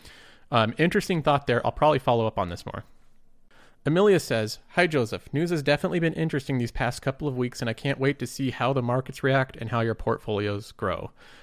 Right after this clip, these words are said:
My question is regarding M one Finance and reading the statements and then inputting that data into a dividend tracker.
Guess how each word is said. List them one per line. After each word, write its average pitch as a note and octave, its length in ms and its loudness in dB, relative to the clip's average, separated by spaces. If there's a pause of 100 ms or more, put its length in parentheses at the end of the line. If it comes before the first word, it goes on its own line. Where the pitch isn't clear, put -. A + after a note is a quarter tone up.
(140)
My B2 100 0
question G3+ 420 2
is F#2+ 140 -6
regarding C3 380 0
M C#3+ 160 0
one D#3+ 120 0
Finance A#2+ 480 -2
and A2 80 -6
reading B2+ 260 0
the B2 60 -2
statements B2 500 -2
and A#2 80 -4
then A#2 100 -2
inputting C#3+ 460 0
that A#2 160 -2
data G#2+ 280 2
into A2+ 220 -4
a B2+ 40 0
dividend D3 360 0
tracker. - 400 -2